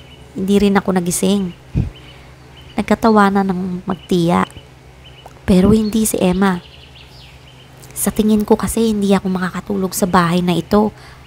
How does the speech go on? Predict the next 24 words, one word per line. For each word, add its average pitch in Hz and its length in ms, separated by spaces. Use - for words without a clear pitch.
At - 80
bakit - 400
naman? 226 400
Ang 165 80
sarap-sarap 220 560
ng 208 80
matulog. 208 640
Tingnan 208 320
mo 214 80
kami 208 240
ni 196 160
Auntie, 175 480
parehong 180 640
napahimbing. 196 640
Basta - 320
ewan 190 400
ko, 208 320
parang 196 240
hindi 214 320
ako 214 160
at - 160
home 214 240
dito." 220 480
"Siya, - 400